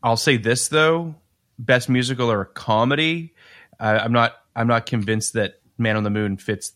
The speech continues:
that criteria. I mean, it's about a comedian and it has certainly funny moments.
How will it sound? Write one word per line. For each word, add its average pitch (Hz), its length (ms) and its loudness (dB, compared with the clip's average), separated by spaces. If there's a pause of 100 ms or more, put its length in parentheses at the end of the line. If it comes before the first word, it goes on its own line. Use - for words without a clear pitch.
that 101 300 -2
criteria. 190 500 0
I 175 40 -2
mean, 131 100 2
it's 117 100 -2
about 113 240 2
a 104 40 -2
comedian 101 880 -2 (320)
and 117 100 2
it 120 80 4
has 127 260 2
certainly 120 300 -4
funny 107 240 -4
moments. 104 800 -2